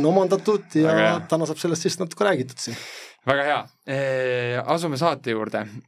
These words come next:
Speaker 2: Ee, C R M, olen käinud kliendi kohtumistel, kus inimesed ajavad seda segi, ütlevad C M R, ütlevad, äh, Directo, ütlevad, äh, igasuguseid huvitavaid asju on sõnale C R M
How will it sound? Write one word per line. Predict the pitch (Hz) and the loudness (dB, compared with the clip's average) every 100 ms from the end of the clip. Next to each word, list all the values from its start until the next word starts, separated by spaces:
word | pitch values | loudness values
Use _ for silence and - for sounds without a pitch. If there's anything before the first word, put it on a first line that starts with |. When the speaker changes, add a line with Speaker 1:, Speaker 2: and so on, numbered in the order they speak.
| - 120 | -12 -10
Speaker 2:
Ee, | 117 113 113 113 113 110 110 110 - _ _ _ - _ _ _ _ | -6 -4 0 0 0 -2 -4 -8 -10 _ _ _ -20 _ _ _ _
C | - - 165 143 120 | -6 0 4 4 4
R | 123 127 | 4 2
M, | 110 90 - - - - 113 | 0 -4 -10 -16 -16 -10 -4
olen | 117 117 113 | 0 0 0
käinud | 117 113 101 | -2 -4 -4
kliendi | 120 113 | -2 0
kohtumistel, | 113 120 123 98 110 - 104 104 | 0 -2 -6 -8 -8 -6 -6 -4
kus | 104 - 117 | -4 -4 -2
inimesed | 110 107 107 | -2 -2 -2
ajavad | 110 110 104 | 0 0 -4
seda | - 110 | -8 -4
segi, | 117 110 101 | -2 -2 -6
ütlevad | 98 - 98 104 - | -6 -8 -6 -6 -4
C | - 127 110 | 0 0 0
M | 104 107 | -4 -6
R, | - - - - - - - - - - - - 113 | -8 -12 -14 -2 -2 -2 -8 -10 -10 -12 -14 -2 -2
ütlevad, | 104 110 110 107 113 | 0 0 2 0 0
äh, | 107 107 | 0 0
Directo, | 101 123 143 - - 98 - - - - - - | 2 2 2 -2 -6 -6 -4 -6 -6 -8 -10 -4
ütlevad, | 117 110 113 110 110 107 104 104 | -4 0 0 2 0 -2 -4 -6
äh, | 104 104 104 107 107 | -6 -6 -4 -2 2
igasuguseid | 147 175 123 120 120 | 4 4 0 -6 -2
huvitavaid | 139 131 113 113 120 | -2 0 0 0 -2
asju | - 110 | -4 -6
on | 107 | -6
sõnale | 113 110 107 | -4 -4 -4
C | - 120 | 0 0
R | 120 | 0
M | 117 | -2